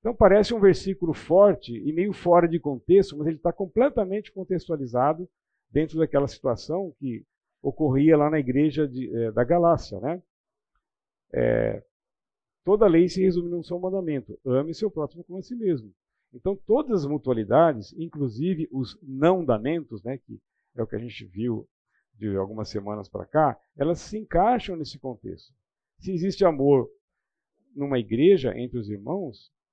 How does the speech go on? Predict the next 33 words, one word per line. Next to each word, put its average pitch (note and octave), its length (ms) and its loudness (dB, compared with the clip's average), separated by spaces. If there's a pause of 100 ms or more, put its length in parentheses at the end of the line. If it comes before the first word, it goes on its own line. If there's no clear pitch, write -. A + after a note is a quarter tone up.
(320)
ninguém F3+ 400 -10
vai F#3 120 0
correr D3 360 0
o C#3 100 2
risco C#3 360 0
de A#2 100 -12
ser C3 180 -4
destruído A#2+ 540 -6
por G#2+ 180 -10
outro, B2 280 -4
de G#2 140 -20
ser A#2+ 120 -8
mordido A2 520 -4
ou B2 60 -4
devorado, A#2+ 560 -2 (680)
né? G#2 180 -12 (840)
Que G2 140 -8
é F#2+ 40 0
uma A#2+ 140 -2
imagem B2+ 340 0
forte C3 460 -2
que F#3+ 80 -12
Paulo E3 320 -2
pinta F#3 360 -8
aqui D3 220 -8
pra D#3 140 -8
mostrar C#3 400 -6
o C3 40 -8
que - 80 -20
tava C3 200 -4
acontecendo C3+ 500 -14
naquela B2+ 300 -12
igreja. A2+ 420 -16